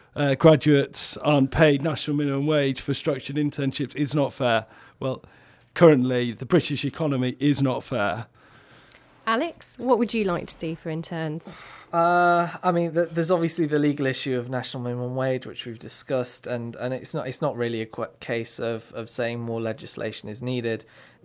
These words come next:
Speaker 3: The, the law is, is clear as it stands. If you're working set hours, set tasks, are relied upon by your colleagues to do, do work, then you should be paid the national min-,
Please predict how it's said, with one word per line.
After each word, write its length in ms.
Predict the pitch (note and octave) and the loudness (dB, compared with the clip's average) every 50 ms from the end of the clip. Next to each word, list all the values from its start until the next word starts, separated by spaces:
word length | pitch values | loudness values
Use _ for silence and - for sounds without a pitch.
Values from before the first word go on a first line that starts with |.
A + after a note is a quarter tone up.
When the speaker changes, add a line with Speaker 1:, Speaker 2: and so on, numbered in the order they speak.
| C3 F#3 | -20 -12
Speaker 3:
The, 220 | - C3 A#2 A2 | -8 -6 -6 -6
the 160 | - C#3 C3 C3 | -2 0 0 2
law 260 | C3 C3+ C3 B2 A#2 | 4 4 4 2 2
is, 180 | A2+ A2+ - - | 0 -2 -4 -6
is 200 | - B2 A#2 - | -6 -6 -6 -8
clear 300 | - - - B2 A2+ A2 | -8 -4 -2 -2 -2 -2
as 120 | A2 A2 | -4 -6
it 100 | A2+ - | -8 -8
stands. 400 | - - - B2+ A#2+ A2+ A#2 A2+ | -8 -4 -4 -2 -2 -4 -4 -6
If 140 | G2+ - - | -8 -8 -8
you're 80 | A2+ A2 | -6 -6
working 320 | - - - - A2 A#2+ | -6 -8 -10 -12 -10 -4
set 240 | - - F#3+ E3 - | 0 2 2 2 2
hours, 320 | C3+ B2 B2 B2+ B2+ B2+ | 0 0 0 0 0 -2
set 300 | - - E3+ D3 - - | -2 -2 -2 -2 -4 -6
tasks, 480 | - - A#2+ B2 B2 - - - - - | -6 -4 -4 -2 -4 -6 -8 -8 -8 -8
are 60 | - | -4
relied 320 | A2 A#2 B2 B2+ B2 B2+ | -2 2 2 4 4 2
upon 340 | B2 - - - A#2+ A#2 A2+ | 0 -2 -6 -6 -6 -6 -4
by 160 | A2 A2+ A2 | -2 0 0
your 300 | A#2 A2+ A2 A2+ A#2 A#2+ - - - - - - - | 0 0 0 -2 -2 -4 -8 -12 -20 -20 -20 -14 -6
colleagues 420 | - C#3 B2+ B2 A#2 A2+ A2+ - | -2 -2 0 0 0 -2 -6 -8
to 80 | - A#2+ | -8 -6
do, 260 | A#2 B2 A#2+ A#2+ A#2 | -4 -2 -2 -2 -4
do 220 | - - A#2 A#2 | -6 -6 -6 -4
work, 300 | A2 A2 A2 A2 G#2+ - | -2 0 0 0 0 -2
then 140 | - A2+ A2 A2 | -4 -6 -4 -4
you 100 | A2 A2 | -6 -6
should 180 | - - A#2 | -8 -8 -10
be 120 | - G#2 G#2 | -10 -10 -10
paid 240 | - G#2 G#2+ G#2 | -8 -8 -8 -6
the 80 | - A2 | -8 -8
national 340 | A2 G#2+ - - - A#2 G#2+ | -10 -10 -12 -12 -12 -10 -10
min-, 220 | G#2+ G#2+ A2 - | -10 -10 -12 -14